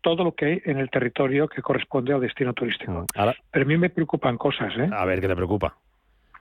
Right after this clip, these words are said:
Speaker 1: Primero me preocupa los cuatro millones de pasajeros que han dejado colgado distintas compañías,
Speaker 2: Mm.
Speaker 1: con lo que significa de daño al aeropuerto, al destino y a la propia compañía y a la gente. Me preocupa los icos que van a vencer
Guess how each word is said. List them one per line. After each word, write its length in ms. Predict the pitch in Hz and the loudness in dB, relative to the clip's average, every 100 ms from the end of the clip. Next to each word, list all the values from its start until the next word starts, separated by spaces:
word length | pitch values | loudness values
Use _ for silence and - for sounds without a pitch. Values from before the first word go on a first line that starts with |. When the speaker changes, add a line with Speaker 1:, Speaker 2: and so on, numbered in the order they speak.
| - - - - - | -20 -18 -18 -18 -4
Speaker 1:
Primero 300 | - 131 165 | 0 4 4
me 200 | 185 175 | 4 2
preocupa 640 | - 143 - 170 190 202 - | 2 0 2 0 2 0 -2
los 120 | 165 135 | -2 -2
cuatro 280 | - 165 165 | 0 0 0
millones 260 | 147 165 165 | 0 0 0
de 80 | |
pasajeros 500 | 151 127 131 147 160 - | -2 -2 -2 0 0 0
que 120 | 143 | -2
han 140 | 139 | -2
dejado 280 | 147 - 147 | -2 -2 0
colgado 420 | - 131 135 185 - _ _ _ _ | 0 2 2 2 -4 _ _ _ _
distintas 440 | - 139 156 156 151 | -6 0 2 2 0
compañías, 560 | 147 127 131 127 107 - - - _ _ _ - | 0 0 0 0 -2 -6 -10 -12 _ _ _ -14
Speaker 2:
Mm. 200 | 82 87 | -12 -4
Speaker 1:
con 180 | - 139 | 2 2
lo 80 | 131 | 2
que 120 | 127 | 0
significa 600 | - 131 143 139 170 175 | 0 0 0 2 2 0
de 200 | 143 135 | -2 0
daño 480 | 135 143 165 175 175 - | 2 2 4 2 0 -4
al 640 | 139 127 120 117 113 113 _ - _ | -2 0 -2 -4 -6 -10 _ -20 _
aeropuerto, 640 | - 135 127 120 151 151 175 | 0 2 2 2 0 2 2
al 60 | |
destino 680 | 139 117 151 156 180 208 214 _ _ _ | 2 -2 -2 2 2 0 -4 _ _ _
y 80 | 139 | -4
a 40 | |
la 80 | 127 | 0
propia 280 | 135 131 143 | 0 2 2
compañía 380 | 143 131 131 156 | 0 0 2 2
y 20 | |
a 60 | |
la 80 | 127 | 2
gente. 400 | - 131 - 120 - - - | 0 -2 -4 -10 -12 -20 -2
Me 100 | 151 | -2
preocupa 480 | - 139 - 180 208 | 2 2 2 2 4
los 160 | 180 - - | 2 0 0
icos 360 | 208 190 156 - - | -2 2 0 0 -2
que 80 | |
van 160 | 143 160 | 0 2
a 60 | 160 | 2
vencer 640 | 135 - 160 135 107 | 0 0 2 2 -2